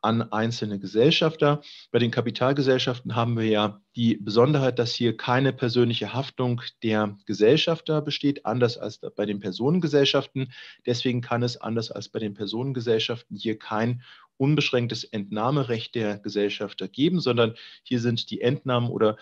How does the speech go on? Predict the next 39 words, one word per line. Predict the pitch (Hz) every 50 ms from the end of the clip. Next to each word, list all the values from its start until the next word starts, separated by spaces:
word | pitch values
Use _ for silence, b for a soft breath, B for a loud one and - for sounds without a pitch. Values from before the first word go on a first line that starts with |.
| B B B
aus | - 101 -
der | - 107
Perspektive | 107 - 110 104 - - 101 101 - - 127 123 113 113 101
der | 98 101 98
Gesellschaft | 101 92 98 104 117 139 - - 131 123 123 - - - - - -
gesprochen, | 120 - - - - 120 117 - 120 117 113 B B B B B -
die | - - -
Ausschüttungen | 104 113 - - - - - 135 131 127 135 123 123 117 117
an | - 113 117 120
die | 120 113
Gesellschafter | - 101 104 110 107 104 104 - 107 104 - - - 101 98 95 98 - _ -
begrenzt. | 104 101 - 101 92 101 110 147 196 220 196 - - - - - - _ _ _
Für | - - - 120
die | 113 110 110 107 104 101
G | - 113
M | 107 104
B | 101 104 101
H | 107 117 135 143
sagt | - 123 120 120 _
Paragraph | - 113 113 107 104 101 98
dreißig | - - 98 101 113 135 135 - 131 - -
G | 135 120
M | 120 120
B | 120 113
H-Gesetz, | 113 117 117 120 110 113 110 110 - B B B B B B B B B B B
„Das | - 127 120 120
zur | - 131 117
Erhaltung | 110 113 127 156 156 160 135
des | 127 117
Stammkapitals | - - 123 131 151 151 - 131 123 127 123 - 123 120 117 -
erforderliche | - - 113 - - 120 117 113 113 110 107 107 107
Vermögen | - - 104 101 107 120 139 147 143 139 117
darf | 113 113 117 123 120 -
an | - 120 113
die | 113 107
Gesellschafter | 110 98 - 110 110 110 - - 110 98 - - 110 101 98 101
nicht | 98 101 117 143 - - - -
ausgezahlt | 107 113 160 160 - - 156 - - 160 151 151 156 - -
werden.“ | 156 156 151 156 165 165 160